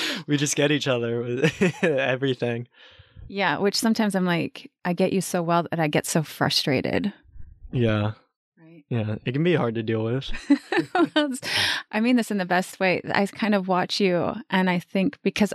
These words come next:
Speaker 2: I can see your potential, and then I can also see what could go wrong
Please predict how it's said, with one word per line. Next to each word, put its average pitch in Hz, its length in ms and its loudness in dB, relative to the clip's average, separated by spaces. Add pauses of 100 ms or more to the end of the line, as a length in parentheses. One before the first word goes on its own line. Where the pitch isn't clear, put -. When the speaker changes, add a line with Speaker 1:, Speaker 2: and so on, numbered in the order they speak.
Speaker 2:
I 214 100 2
can 220 160 0
see 214 580 0 (500)
your 196 180 6
potential, 202 580 0
and 196 100 2
then 185 80 2
I 190 60 2
can 180 220 -2
also 185 340 2
see 175 840 0 (600)
what 175 260 4
could - 160 -8
go 170 160 2
wrong 160 640 2